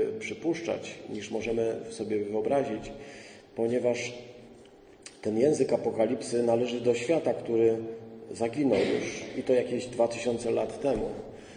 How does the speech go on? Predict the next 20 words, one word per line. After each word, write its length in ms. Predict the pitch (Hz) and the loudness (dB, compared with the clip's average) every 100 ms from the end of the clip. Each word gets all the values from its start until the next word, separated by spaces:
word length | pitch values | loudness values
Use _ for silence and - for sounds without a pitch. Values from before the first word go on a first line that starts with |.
| - - | -12 -8
W 60 | |
związku 340 | 101 139 143 139 | 4 4 4 2
z 60 | |
tym 200 | 143 139 | 6 6
bardzo 320 | 127 123 127 123 | 6 4 2 4
trudno 340 | - 120 104 | 4 4 4
jest 380 | 107 - - - | 2 0 -2 -2
odczytywać 680 | 120 - 127 156 117 101 - | -4 -2 0 2 4 2 0
tę 140 | 113 | -2
apokalipsę, 800 | 107 110 117 117 110 113 - 127 156 - - - - - - | -2 -2 -2 0 -2 -2 0 0 0 -4 -10 -14 -16 -18 -8
jeśli 420 | - 117 127 131 120 | -2 0 0 0 2
byśmy 500 | 131 131 127 123 123 123 117 117 | 0 2 4 4 4 -2 -2 0
nie, 280 | 117 113 117 | 2 2 2
nie 100 | 120 | 4
mieli 240 | 143 139 | 4 4
klucza 340 | - 156 175 127 | 2 0 2 0
w 40 | |
postaci 380 | - 117 117 117 | 0 -2 -4 -2
Starego 340 | - 127 127 120 | 0 2 0 -2
Testamentu, 680 | 113 117 123 120 127 156 | -2 -2 0 0 0 0